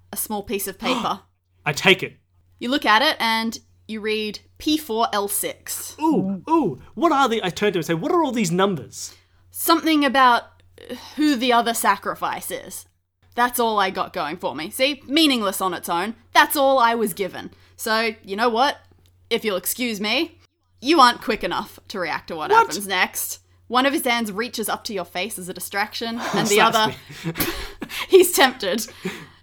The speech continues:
Speaker 1: The other hand punches you square in the stomach, and you stagger backwards and hit the wall. By the time you recover your breath, the assistant's out of sight.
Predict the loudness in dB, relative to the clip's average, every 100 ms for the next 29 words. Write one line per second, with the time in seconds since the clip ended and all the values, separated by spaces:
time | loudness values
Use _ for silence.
0 | _ 2 6 6 6 2 0 -2 0 0
1 | 2 -2 -2 -4 -6 0 2 2 0 -4
2 | -4 -4 -4 -6 -8 -8 -6 -4 4 6
3 | 6 4 2 0 0 -6 -6 -4 -6 -4
4 | -4 -2 -2 -6 -12 -20 _ _ _ 2
5 | 4 4 4 2 0 -2 -2 -2 -2 0
6 | 0 -2 -8 _ _ _ -8 -4 -2 -4
7 | -6 -8 0 2 2 -4 -6 -4